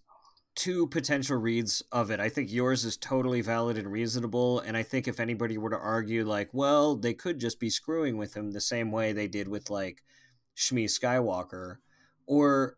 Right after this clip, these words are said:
or maybe this is what's going on with Shmi, that maybe as they add new layers to Tuskens that we didn't realize.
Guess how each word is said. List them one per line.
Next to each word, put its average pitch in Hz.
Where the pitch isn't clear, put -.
or 156
maybe 202
this 127
is 147
what's 135
going 127
on 131
with 110
Shmi, 135
that 113
maybe 117
as 120
they 117
add 117
new 113
layers 110
to 98
Tuskens 117
that -
we 110
didn't 110
realize. 101